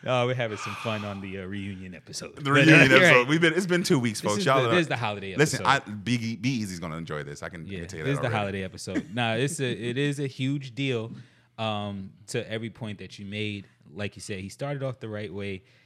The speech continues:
Speaker 1: And as much as people hated the, you know, the elephant in the room, "Oh, white guy, the great white hope, ver-, is knocking out all of these <laughs> black, all of these black celebrities and making them memes." But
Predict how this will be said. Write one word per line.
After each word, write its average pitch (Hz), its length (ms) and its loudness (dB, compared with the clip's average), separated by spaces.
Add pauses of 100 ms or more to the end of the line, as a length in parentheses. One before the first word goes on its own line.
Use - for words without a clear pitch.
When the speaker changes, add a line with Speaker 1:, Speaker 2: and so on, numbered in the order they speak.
(180)
Speaker 1:
And 117 200 0
as 110 140 -2
much 220 200 -2
as 233 100 -8
people 170 380 -4
hated 151 420 -4
the, 123 360 -6
you 117 100 -8
know, 110 160 -8
the 107 160 -10
elephant 139 340 -4
in 127 100 -4
the 120 60 -6
room, 123 460 -2 (260)
"Oh, 113 260 -6
white 120 340 -2
guy, 120 200 -2
the 120 60 -2
great 117 260 -4
white 120 240 0
hope, 131 360 0 (340)
ver-, 120 120 0
is 113 260 -4
knocking 147 360 6
out 131 220 2
all 170 80 10
of - 100 4
these - 340 4
<laughs> - 280 -12
black, - 380 -2 (720)
all - 140 8
of - 60 8
these 196 240 10
black 196 300 8
celebrities 185 760 2 (320)
and 143 120 0
making 170 240 4
them 165 160 2
memes." 175 480 2 (320)
But 139 380 2